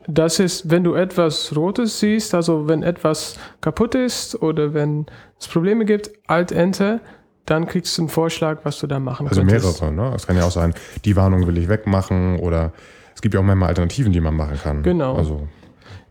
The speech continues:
Speaker 2: erb von einer anderen Klasse oder implementiere dieses Protokoll oder
Speaker 1: Genau, und die andere, das ist dann,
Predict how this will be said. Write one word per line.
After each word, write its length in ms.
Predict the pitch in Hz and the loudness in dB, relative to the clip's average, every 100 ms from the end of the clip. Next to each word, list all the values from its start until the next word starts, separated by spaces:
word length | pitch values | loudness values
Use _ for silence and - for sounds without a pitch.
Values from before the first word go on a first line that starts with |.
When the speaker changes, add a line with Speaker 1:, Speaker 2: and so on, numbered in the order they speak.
| _ _ - 104 131 | _ _ -18 -14 -8
Speaker 2:
erb 280 | 165 90 90 | -4 -2 -2
von 160 | - 87 | 0 2
einer 80 | 85 | 4
anderen 240 | 85 82 | 2 0
Klasse 500 | - 127 127 117 107 | 0 0 2 2 2
oder 380 | 90 87 80 - | 2 2 2 2
implementiere 400 | 95 87 82 82 | 0 2 0 0
dieses 380 | 82 80 82 - | 0 -2 -2 -6
Protokoll 680 | - - - 123 117 110 92 | -6 -6 -2 -2 0 -2 -2
oder 120 | 87 85 87 - | -4 -6 -8 -2
Speaker 1:
Genau, 340 | 170 170 165 156 | 2 4 2 2
und 220 | 156 143 | 0 0
die 140 | 143 | -2
andere, 500 | - 151 190 226 240 | 0 0 0 0 0
das 220 | 220 214 | 0 -2
ist 180 | 202 - | -2 -2
dann, 320 | 185 180 175 | 0 2 0